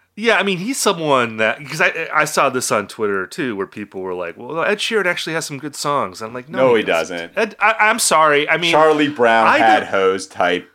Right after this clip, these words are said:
Speaker 2: tra-, type tweet. It, no,
Speaker 1: <laughs>
Speaker 2: that is not true at all.
Speaker 1: And, and like, like Shape of You is, like,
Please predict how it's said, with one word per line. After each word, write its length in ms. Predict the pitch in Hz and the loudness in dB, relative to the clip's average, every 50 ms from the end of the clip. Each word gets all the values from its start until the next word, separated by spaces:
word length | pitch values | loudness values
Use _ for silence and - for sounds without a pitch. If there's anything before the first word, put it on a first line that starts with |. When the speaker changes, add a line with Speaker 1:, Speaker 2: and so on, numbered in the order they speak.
| _ _ _ _ - | _ _ _ _ -16
Speaker 2:
tra-, 340 | - - - 110 104 107 95 | -8 -4 -4 -2 -2 -4 -6
type 440 | 87 - - 123 101 90 87 - | -8 -4 0 0 0 0 0 -4
tweet. 440 | - - - 98 92 90 87 90 - - | -12 -14 -8 -6 -4 -2 -2 -4 -4 -4
It, 200 | 107 104 113 - | -4 -4 -2 -2
no, 260 | 190 107 104 98 95 92 | 0 0 2 2 2 0
Speaker 1:
<laughs> 100 | - 104 | -2 0
Speaker 2:
that 180 | 101 98 98 | 0 0 0
is 140 | 95 90 87 | 0 -4 -2
not 260 | 95 90 87 85 - | 0 0 0 0 -2
true 240 | - - 95 82 78 | -6 -6 -6 -6 -6
at 80 | 76 73 | -6 -6
all. 320 | 69 69 69 71 - - _ _ _ _ _ _ _ _ _ _ _ _ - | -6 -8 -8 -8 -10 -12 _ _ _ _ _ _ _ _ _ _ _ _ -2
Speaker 1:
And, 240 | 147 156 156 151 - | -2 -2 -2 -2 -2
and 220 | 175 170 170 160 165 | 0 0 0 0 -2
like, 360 | 185 196 196 - 170 - - | -4 -4 -4 -8 -12 -6 -2
like 200 | 147 135 123 120 | 0 0 0 -2
Shape 300 | - - - 165 - - | -4 -4 -2 -2 -2 -4
of 160 | 139 117 104 | -6 -6 -6
You 540 | 113 117 113 110 107 104 95 90 85 - - _ _ _ - | -6 -6 -4 -4 -4 -6 -6 -8 -10 -14 -18 _ _ _ -6
is, 480 | 120 110 104 104 101 95 - - - _ _ | -4 -2 -2 -2 -4 -6 -10 -14 -18 _ _
like, 320 | 104 104 92 90 - _ | -10 -8 -8 -8 -10 _